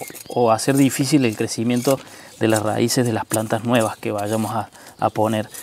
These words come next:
Aquí voy a sembrar, creo que acelga o espinaca o ambas, ya que son verduras que no necesitan tanto sol y entonces,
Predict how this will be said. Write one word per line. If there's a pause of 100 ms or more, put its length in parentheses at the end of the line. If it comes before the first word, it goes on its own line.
(200)
Aquí
voy
a
sembrar,
creo
que (920)
acelga (160)
o
espinaca (120)
o
ambas, (1700)
ya
que
son
verduras
que
no
necesitan
tanto
sol
y
entonces,